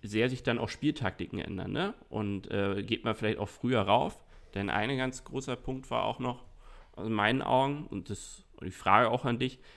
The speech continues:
welchen Fußball erwartest du? Wir haben ja auch noch die Champions League-Spiele im Hinterkopf.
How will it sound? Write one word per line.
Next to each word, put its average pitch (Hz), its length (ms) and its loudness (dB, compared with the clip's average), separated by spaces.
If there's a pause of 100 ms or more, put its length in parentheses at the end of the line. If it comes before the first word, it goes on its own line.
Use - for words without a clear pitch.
(100)
welchen 107 380 0
Fußball 139 760 0
erwartest 117 800 2
du? 110 340 4 (200)
Wir - 260 -2
haben 113 100 6
ja 131 80 6
auch 120 140 4
noch 123 180 0
die - 160 -8
Champions 170 460 -2
League-Spiele 165 500 0
im 143 100 2
Hinterkopf. 156 680 0